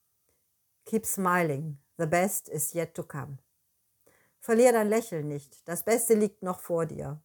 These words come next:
So würde ich es jetzt ganz frei übersetzen. Lächeln ist etwas anderes,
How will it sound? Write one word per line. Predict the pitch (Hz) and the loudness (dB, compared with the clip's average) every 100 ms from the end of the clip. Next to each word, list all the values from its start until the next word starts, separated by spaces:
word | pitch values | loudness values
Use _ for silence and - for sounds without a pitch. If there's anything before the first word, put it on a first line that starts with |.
| _ - | _ -4
So | 196 202 | 2 4
würde | 220 214 | 6 6
ich | 185 | 2
es | 202 - | -2 -2
jetzt | 185 175 - - - | -2 -2 -8 -12 -8
ganz | 160 - | -8 -8
frei | - 170 180 190 - _ _ - | -6 0 2 0 -4 _ _ -2
übersetzen. | 208 220 160 143 - - - _ _ _ _ _ _ _ _ _ _ _ - - _ _ _ | 2 4 2 -4 -8 -12 -16 _ _ _ _ _ _ _ _ _ _ _ -20 -20 _ _ _
Lächeln | 151 156 170 208 220 226 - - | 0 0 2 4 4 2 -2 -10
ist | 190 | -4
etwas | 185 180 170 - - | -4 -4 -4 -6 -4
anderes, | 180 175 139 147 143 - | -4 -2 -2 -4 -4 -4